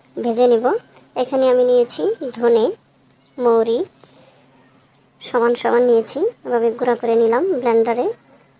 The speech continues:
এখানে আমি দিয়ে দিচ্ছি মিষ্টি সস, অর্থাৎ আমরা যেটাকে মৌরি বলি, তিন, তিন চামচ পরিমাণ আমি যে চামচটা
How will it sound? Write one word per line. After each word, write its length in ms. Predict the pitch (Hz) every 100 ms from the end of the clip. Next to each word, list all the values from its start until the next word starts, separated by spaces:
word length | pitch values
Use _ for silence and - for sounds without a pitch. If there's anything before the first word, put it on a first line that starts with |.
| -
এখানে 200 | 240 254 247
আমি 100 | 247
দিয়ে 120 | 233 233
দিচ্ছি 280 | 233 - 302 440 - _ _ _ _ _ _ _ _ _ 269
মিষ্টি 320 | 254 - 254 -
সস, 280 | 247 285 - - - _ _ _ _ _ _ _ _ _ _ _
অর্থাৎ 180 | _ 240 233
আমরা 120 | 226 226
যেটাকে 220 | 247 233 233
মৌরি 200 | 220 220 220
বলি, 180 | 220 427 - _ _ _ _
তিন, 140 | 254 240 233 - _ _
তিন 140 | 240 214 - 240
চামচ 340 | 247 226 339 - - - _
পরিমাণ 280 | - 247 247 381
আমি 100 | 233 233
যে 60 | 233
চামচটা 360 | 247 233 -